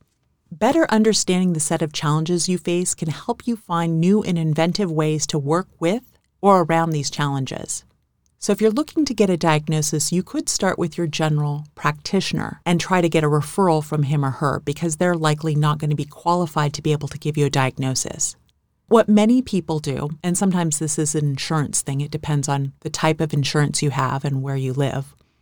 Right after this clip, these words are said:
you wanna go to a psychiatrist or a psychologist that's experienced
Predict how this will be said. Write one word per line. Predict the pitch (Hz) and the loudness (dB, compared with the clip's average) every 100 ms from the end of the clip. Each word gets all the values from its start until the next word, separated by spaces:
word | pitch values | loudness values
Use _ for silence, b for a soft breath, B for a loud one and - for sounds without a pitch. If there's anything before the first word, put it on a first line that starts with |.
| - | -4
you | 214 | 2
wanna | 208 262 311 | 4 4 4
go | 185 165 165 165 - | 4 4 4 0 -6
to | 180 | -2
a | 160 | 0
psychiatrist | - 156 151 180 190 - 214 214 - - | 2 0 0 0 0 -2 -4 -4 -8 -10
or | 160 156 | -4 -2
a | |
psychologist | 151 151 151 - 208 208 156 147 143 - | 0 -2 -4 2 4 4 2 -2 -2 -6
that's | - 151 175 | -6 -8 -6
experienced | 165 - - 233 214 143 147 151 - | -4 -4 -2 0 0 0 -2 -6 -12